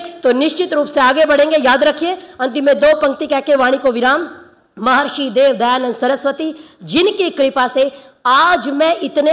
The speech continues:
आत्मविश्वास के साथ आपके सामने बोल पाई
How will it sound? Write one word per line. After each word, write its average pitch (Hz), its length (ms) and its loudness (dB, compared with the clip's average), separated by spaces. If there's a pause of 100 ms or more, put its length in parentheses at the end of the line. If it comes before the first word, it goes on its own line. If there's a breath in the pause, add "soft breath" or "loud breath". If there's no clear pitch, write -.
(120)
आत्मविश्वास 269 680 -2
के 277 120 -2
साथ 269 200 -2
आपके 254 360 -2
सामने 247 320 -2
बोल 240 240 0
पाई 269 340 -2